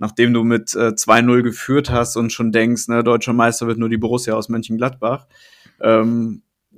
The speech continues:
dann doch noch mit einem Rückstand in Dortmund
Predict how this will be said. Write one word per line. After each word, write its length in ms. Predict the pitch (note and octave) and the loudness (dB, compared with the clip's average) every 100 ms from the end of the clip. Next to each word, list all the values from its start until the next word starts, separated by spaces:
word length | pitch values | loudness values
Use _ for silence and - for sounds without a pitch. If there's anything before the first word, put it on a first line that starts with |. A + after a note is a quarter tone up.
| - | -4
dann 360 | - G#2 B2+ B2 | 2 6 6 6
doch 200 | B2+ B2 | 4 4
noch 240 | B2+ A2+ | 0 0
mit 380 | A#2+ A2+ _ - | -2 -4 _ -8
einem 180 | A#2+ A2 | -4 -2
Rückstand 720 | G#2+ C#3 - - B2+ C3 C3 | 0 0 -2 0 2 2 0
in 200 | - B2 | -2 0
Dortmund 800 | A#2+ A#2+ B2+ A#2+ A#2 A#2 A2 - | 2 2 0 -2 -2 -2 -6 -12